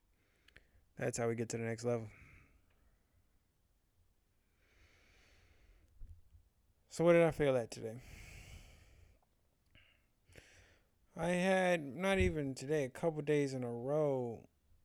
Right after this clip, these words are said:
to make the most of my time, meaning when I put the boys down for a nap, I was gonna try to shoot a video, and I had help.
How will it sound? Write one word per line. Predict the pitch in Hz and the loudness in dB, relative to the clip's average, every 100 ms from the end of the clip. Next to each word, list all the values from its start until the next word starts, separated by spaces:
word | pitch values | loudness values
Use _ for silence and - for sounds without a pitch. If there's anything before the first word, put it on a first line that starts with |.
| _ - _ _ _ _ _ - | _ -20 _ _ _ _ _ -10
to | - | -4
make | 147 151 151 | -2 -2 -4
the | 135 127 | -4 -2
most | 135 147 139 135 | -2 -2 -4 -8
of | 131 | -6
my | 123 123 | -6 -6
time, | - 139 143 143 139 | -8 -8 -6 -6 -6
meaning | 135 131 127 127 127 - - _ - _ - | -6 -6 -6 -6 -8 -14 -20 _ -20 _ -6
when | 135 | 0
I | 135 | 0
put | 127 156 147 | 0 -2 -2
the | 127 | -6
boys | 127 139 147 139 | -2 2 2 2
down | 135 135 135 131 | -2 -2 -2 -6
for | - 131 127 123 120 120 | -8 -2 0 2 0 -2
a | 117 | -4
nap, | 131 147 139 131 113 _ _ _ _ - - _ _ _ _ _ _ _ - _ _ _ _ _ _ | -2 0 0 0 -4 _ _ _ _ -20 -20 _ _ _ _ _ _ _ -20 _ _ _ _ _ _
I | 135 131 | -2 -2
was | 123 | 0
gonna | 139 131 | -2 -2
try | - 135 127 | -2 -2 -2
to | |
shoot | 123 - 139 120 | -4 -4 -4 -4
a | 120 | -6
video, | 131 147 139 123 | -4 0 2 2
and | 127 | 0
I | 135 | -4
had | 127 143 143 131 | -2 2 2 2
help. | - 170 170 - | -2 0 0 -4